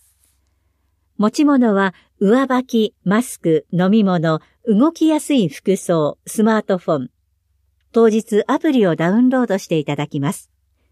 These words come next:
申し込みは窓口郵送で、八月二日水曜日からです。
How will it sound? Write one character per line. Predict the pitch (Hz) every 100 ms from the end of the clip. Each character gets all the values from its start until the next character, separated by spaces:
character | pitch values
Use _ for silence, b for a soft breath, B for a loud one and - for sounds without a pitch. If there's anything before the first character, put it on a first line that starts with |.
| _ _ _ _ _ _ -
申 | 190 220
し | 214
込 | - 208
み | 196
は | 196 202 b _
窓 | 196 208 269
口 | 254 233 175 160 -
郵 | 180 180
送 | - 156
で、 | 156 143 _ _ _ _
八 | - 233 320
月 | 320 330 285
二 | - 294
日 | 285 262
水 | - 226 202
曜 | 180
日 | 151
か | 151 143
ら | 135
で | 156
す。 | -